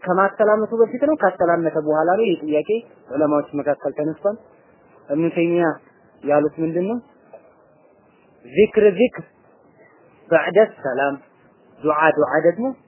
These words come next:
ቀብለ ሰላም። ይህን ወደ ቀብለ ሰላም ያመጡታል ማለት ነው። ሊአነሁ ዱዓ ምን ዱዓ ዱዓ ስለሆነ ማለት ነው። ዱዓ ዱዓው ቀብለ ሰላም፣ ሰላሙ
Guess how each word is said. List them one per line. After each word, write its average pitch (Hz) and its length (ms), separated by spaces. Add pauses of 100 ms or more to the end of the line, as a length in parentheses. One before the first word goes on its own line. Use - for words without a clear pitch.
(380)
ቀብለ 139 240 (140)
ሰላም። 101 280 (180)
ይህን 151 320
ወደ 170 220
ቀብለ 147 280
ሰላም 139 260
ያመጡታል 131 480
ማለት 110 220
ነው። 107 140
ሊአነሁ 156 420 (720)
ዱዓ 139 160 (280)
ምን 147 200
ዱዓ 135 180 (580)
ዱዓ 160 160 (100)
ስለሆነ 143 440
ማለት 113 240
ነው። - 200
ዱዓ 151 260
ዱዓው 202 300 (100)
ቀብለ 165 340
ሰላም፣ 127 300 (360)
ሰላሙ 175 260